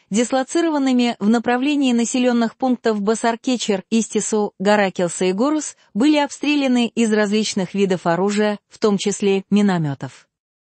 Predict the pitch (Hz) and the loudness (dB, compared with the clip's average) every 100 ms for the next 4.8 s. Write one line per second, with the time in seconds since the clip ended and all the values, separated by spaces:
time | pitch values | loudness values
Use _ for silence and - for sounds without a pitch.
0 | _ _ - 254 - 269 294 - 214 208 | _ _ 2 2 2 2 2 2 4 4
1 | - 220 - 277 240 - 233 220 240 240 | 4 2 4 4 4 4 2 4 4 4
2 | - 190 180 190 208 - 330 269 180 196 | 2 0 2 2 2 2 2 2 2 2
3 | 202 277 262 - 220 214 208 202 190 214 | 2 2 2 4 4 6 6 4 4 4
4 | 208 208 202 233 240 302 233 139 | 4 2 0 -2 0 2 2 0